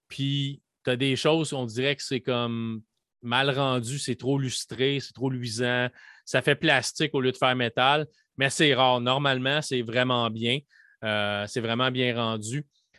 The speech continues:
Euh, puis, tu sais, côté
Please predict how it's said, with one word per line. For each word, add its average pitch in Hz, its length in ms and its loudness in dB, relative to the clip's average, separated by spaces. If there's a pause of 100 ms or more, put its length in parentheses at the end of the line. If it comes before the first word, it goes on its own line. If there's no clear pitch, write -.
(180)
Euh, 101 420 -6 (300)
puis, 131 380 -10
tu - 460 -6
sais, 143 80 2
côté 151 580 2